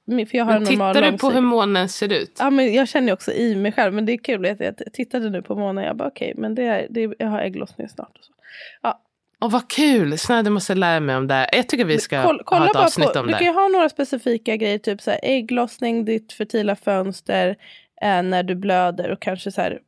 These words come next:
Speaker 1: P M S eller någonting. Och då kan du ju ko-, kolla på månen. Det är inget man måste, det är bara att det är lite kul att vara så här,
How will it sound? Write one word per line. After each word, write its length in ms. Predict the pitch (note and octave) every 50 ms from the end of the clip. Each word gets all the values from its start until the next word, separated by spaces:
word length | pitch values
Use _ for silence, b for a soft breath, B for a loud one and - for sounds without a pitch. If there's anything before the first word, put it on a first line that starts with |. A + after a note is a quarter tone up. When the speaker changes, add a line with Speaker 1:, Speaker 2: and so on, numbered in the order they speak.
| _ -
Speaker 1:
P 120 | - G3+
M 140 | F#3+ F#3+ F#3+
S 260 | F3+ - - - -
eller 200 | G#3+ G#3 G3+ F#3+
någonting. 320 | G3 F#3+ F3 F3+ - F#3 F3+
Och 100 | F#3 F#3+
då 100 | A3+ A#3+
kan 140 | - D4 A#3
du 60 | B3
ju 60 | A#3
ko-, 180 | - - - -
kolla 280 | - - A3+ G#3+ A3+ A#3+
på 120 | - C#4+
månen. 380 | A#3+ G3+ D#3 B2 B2 C3+ E3+ G#3+
Det 80 | G3+ F#3+
är 100 | F#3 F#3+
inget 220 | A#3+ C#4 G#3+ -
man 220 | - F3+ E3 D#3+ -
måste, 380 | - A3 A3 G#3+ - - - A#3+
det 100 | G#3+ C#4+
är 40 | C4
bara 80 | B3 A#3
att 80 | A3+
det 60 | -
är 20 | F#3+
lite 220 | F#3+ G3 - F3
kul 360 | - - - D#4 B3+ G3+ E3+
att 120 | E3+ - -
vara 140 | G3 F#3 F3+
så 120 | - -
här, 180 | G#2 G2+ G2